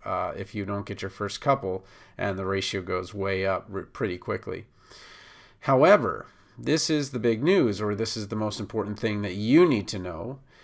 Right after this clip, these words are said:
is that the trend from last year of two point six went to two point nine.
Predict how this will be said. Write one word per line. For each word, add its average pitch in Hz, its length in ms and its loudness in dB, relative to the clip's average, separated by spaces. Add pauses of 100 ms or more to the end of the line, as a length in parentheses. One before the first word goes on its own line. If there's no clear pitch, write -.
(280)
is 120 220 0
that 120 320 0
the 120 80 -2
trend 175 400 2
from 120 200 -2
last 156 380 0
year 113 240 2
of 113 140 -4
two 196 160 -2
point 104 260 -4
six 117 300 -4
went 104 160 -6
to 110 60 -12
two 107 200 -6
point 95 260 -8
nine. 113 540 -2